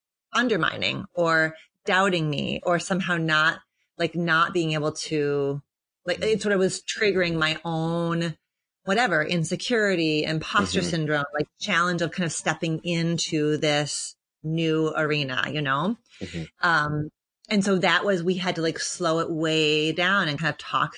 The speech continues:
Speaker 1: through what was coming up for me and, you know, him clarifying, like, that just really he was just deeply wanting to understand what had happened, you know? So that was
Speaker 2: Mm-hmm.
Speaker 1: one of those, that was one of those moments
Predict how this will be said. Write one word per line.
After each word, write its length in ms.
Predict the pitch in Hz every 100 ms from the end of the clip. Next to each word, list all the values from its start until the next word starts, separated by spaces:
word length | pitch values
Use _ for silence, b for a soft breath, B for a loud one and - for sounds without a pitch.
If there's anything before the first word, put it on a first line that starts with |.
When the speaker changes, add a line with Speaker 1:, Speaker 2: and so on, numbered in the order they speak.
| -
Speaker 1:
through 480 | 190 190 151 147 147 _ _ _ _
what 180 | 170 165
was 140 | 175
coming 220 | - 175 160
up 180 | -
for 100 | -
me 520 | 156 156 143 151 180 208 -
and, 440 | 165 147 151 147 - _ _
you 100 | 185
know, 260 | 160 147 151
him 300 | 151 175 170
clarifying, 760 | - - 156 156 - 147 151
like, 160 | 151 -
that 180 | 160 -
just 360 | 170 175 -
really 460 | 147 160 175 190 220
he 340 | 202 185 175
was 560 | 160 151 151 147 139 - _ _ _ _ _ _ -
just 220 | 180 139
deeply 300 | 185 185 185
wanting 260 | 165 156
to 120 | 156 -
understand 880 | 165 151 156 - - 165 151 143 143
what 80 | 139
had 100 | 131
happened, 440 | - - - 139
you 60 | 202
know? 320 | 202 220 302 -
So 100 | 208
that 160 | 202
was 60 | 220
Speaker 2:
Mm-hmm. 60 | 202
Speaker 1:
one 80 | 202
of 60 |
those, 240 | 202 196 - _ _ -
that 240 | 202 190
was 160 | 185 180
one 60 | 160
of 40 |
those 140 | 151 143
moments 340 | 143 143 -